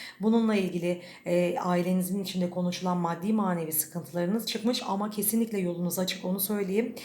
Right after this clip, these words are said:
E, gebe kalma ya da tedavi gerektiren,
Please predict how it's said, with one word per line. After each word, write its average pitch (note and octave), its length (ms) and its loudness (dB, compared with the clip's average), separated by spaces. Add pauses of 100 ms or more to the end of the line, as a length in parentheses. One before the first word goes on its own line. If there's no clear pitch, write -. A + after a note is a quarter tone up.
(320)
E, G3 200 4
gebe G#3 280 2
kalma G3+ 320 2
ya G3 80 0
da F#3+ 80 0
tedavi G3 500 0
gerektiren, F#3 680 0